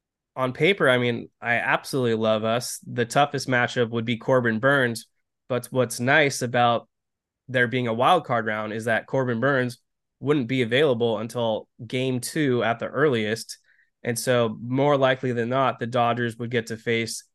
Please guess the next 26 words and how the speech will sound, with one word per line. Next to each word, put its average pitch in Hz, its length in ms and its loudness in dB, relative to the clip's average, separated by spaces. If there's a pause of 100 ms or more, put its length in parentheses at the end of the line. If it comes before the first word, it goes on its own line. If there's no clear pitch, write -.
(280)
the 117 80 -4
Brewers 117 480 0 (240)
game 117 220 -4
four 156 280 4
starter, 113 440 0
which 110 180 -2
I 101 80 -4
think 117 240 -8
would 113 140 -4
be 110 340 -4 (160)
Wade 113 240 0
Miley. 123 300 2
Unless 117 280 -2
they 110 120 -6
sweep, 123 580 -4
then 113 160 -2
it's 113 240 -6 (640)
probably 127 300 4
Peralta. 120 680 0
So - 160 -8
you're 117 140 2
looking 123 260 0
at 107 160 2 (500)
Miley 143 640 2
or 131 180 -4
Peralta 123 720 0